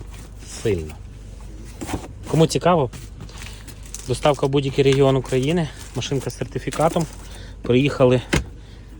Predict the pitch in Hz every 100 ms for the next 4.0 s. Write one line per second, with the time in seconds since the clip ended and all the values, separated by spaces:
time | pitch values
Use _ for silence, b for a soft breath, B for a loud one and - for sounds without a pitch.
0 | - 123 135 - 131 - 127 131 117 B
1 | B 117 120 139 165 165 160 - - 220
2 | 156 - 101 104 139 120 - 98 117 -
3 | 107 - 107 107 - 120 110 101 95